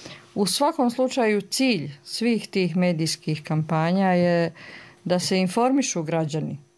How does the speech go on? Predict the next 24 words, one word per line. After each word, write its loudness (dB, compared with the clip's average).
o -2
vr-, -2
o 0
važnosti 0
zaštite -4
prava 0
intelektualnog -2
vlasništva, -2
o 0
svim 0
prednostima 0
koje 0
korisnicima -2
pruža 0
zakonito -2
poslovanje, 0
ali 0
i 0
o 2
sankcijama 0
za -2
subjekte -2
koji -2
namjerno 0